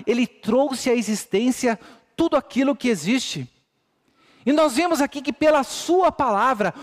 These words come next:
o maior milagre, que é de trazer um morto espiritual à vida, foi aqui realizado. E pensa só, um sermão pequeno, uma conversão em grande escala naquela cidade.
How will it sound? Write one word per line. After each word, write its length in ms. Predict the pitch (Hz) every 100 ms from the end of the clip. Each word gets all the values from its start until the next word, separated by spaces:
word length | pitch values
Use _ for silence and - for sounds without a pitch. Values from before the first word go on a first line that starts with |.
| 226
o 100 | 269
maior 540 | 285 269 247 220 269 285
milagre, 720 | 285 240 180 214 151 135 113 - - -
que 80 | 220
é 60 |
de 120 | 202
trazer 420 | 202 214 185 220 226
um 80 |
morto 680 | 214 190 190 262 294 - 240
espiritual 720 | 226 - - 226 220 202 190 196
à 80 |
vida, 500 | 151 147 214 185 156 - - -
foi 460 | - - 214 240 214
aqui 240 | 190 -
realizado. 760 | 196 185 180 165 147 151 151 123 - _ _ _ _ _ _ _ _ _ _ _ _ -
E 80 |
pensa 360 | 202 277 294 285
só, 340 | - 226 - -
um 140 | 180
sermão 560 | - 196 147 147 214 285
pequeno, 640 | 294 - 185 190 226 220 - _ _ _
uma 260 | 185 202 196
conversão 1000 | - 208 269 233 220 165 - 214 226 147 - - -
em 140 | 208
grande 420 | 190 151 208 254 208
escala 480 | - - 165 165
naquela 380 | 151 139 151 135
cidade. 600 | 135 123 120 110 107 110